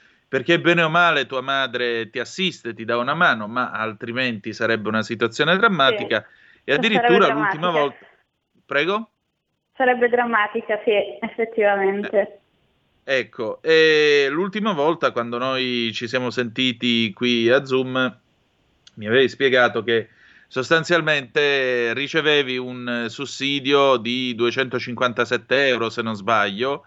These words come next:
Speaker 2: Sì,
Speaker 1: sussidio
Speaker 2: sì,
Speaker 1: che poi
Speaker 2: sì,
Speaker 1: ti è stato
Speaker 2: parliamo di,
Speaker 1: tolto.
Speaker 2: di circa trecento euro che mi era stato tolto, poi perché avevo comunque fatto una sorta di denuncia social, il presidente Tridico me l'aveva riconosciuto nuovamente,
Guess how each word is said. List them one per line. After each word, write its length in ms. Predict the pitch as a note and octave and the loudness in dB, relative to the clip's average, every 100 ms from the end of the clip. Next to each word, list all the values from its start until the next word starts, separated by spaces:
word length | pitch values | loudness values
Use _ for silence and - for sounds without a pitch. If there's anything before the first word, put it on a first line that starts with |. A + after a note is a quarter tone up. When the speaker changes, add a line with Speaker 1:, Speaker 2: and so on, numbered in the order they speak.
| _ _ - - - | _ _ -20 -18 2
Speaker 2:
Sì, 120 | C4+ | 4
Speaker 1:
sussidio 360 | B3+ A#3+ A3+ | 6 4 2
Speaker 2:
sì, 60 | G3+ | 2
Speaker 1:
che 80 | A#3 | 2
poi 140 | F#3 | 4
Speaker 2:
sì, 60 | A#3 | 4
Speaker 1:
ti 60 | - | 4
è 40 | |
stato 300 | A3+ A#3 A#3 | 2 2 2
Speaker 2:
parliamo 260 | A#3 A#3+ A#3 | 2 4 4
di, 180 | A3 | 2
Speaker 1:
tolto. 80 | A3 | 2
Speaker 2:
di 140 | A3 A#3 | -2 2
circa 380 | B3+ - - | 0 0 -2
trecento 720 | A#3 A#3 A3+ A#3+ A#3+ A#3+ C#4 B3+ | 0 0 2 0 2 2 4 6
euro 540 | C4 C4+ C#4 C#4 C#4 | 6 4 4 2 0
che 120 | C#4 | -2
mi 160 | A#3 A#3 | -6 -4
era 180 | A3+ A3+ | -2 -4
stato 320 | - A#3 C4+ | -4 -4 -2
tolto, 640 | C4+ C#4 C4+ C4 A#3+ - B3 | 2 4 4 4 0 -6 -10
poi 360 | A#3 A#3+ B3 A#3+ | 0 2 2 0
perché 640 | G#3+ - - A#3 A#3 G#3+ G#3+ - _ | -6 -10 -8 -2 0 0 -2 -14 _
avevo 360 | G#3+ A3+ A#3 A3 | 2 4 2 0
comunque 640 | A3 A3+ A#3+ A#3 A3+ A3+ A3 | -2 -2 -2 -2 -4 -2 0
fatto 320 | G#3+ A3 A#3+ | 0 -2 -8
una 160 | G#3+ G#3+ | -8 0
sorta 400 | A3+ A3+ A3+ G#3+ | 2 2 -2 -4
di 380 | G#3 A3 G#3+ | 0 4 4
denuncia 640 | G3+ A3+ A#3+ C4 A#3+ - - | 4 4 4 4 2 0 0
social, 800 | - A#3 A3+ A3 A3+ A3 A3+ A3+ | 2 4 4 0 -2 -2 0 2
il 200 | A3+ A3 | 2 0
presidente 440 | - A3+ A3 A3+ | -4 -8 -6 -6
Tridico 500 | A3+ A#3+ A#3+ A3 A3 G#3+ | -4 0 2 0 0 -2
me 140 | G#3+ | 2
l'aveva 340 | G#3+ G#3 G#3 | 2 2 2
riconosciuto 600 | G#3 G#3+ A3 G#3+ - A3+ | 0 0 -6 -10 -8 -4
nuovamente, 840 | A3+ A#3+ C#4 D4 C#4+ C#4+ C#4 D#4 | 2 4 4 4 4 4 4 4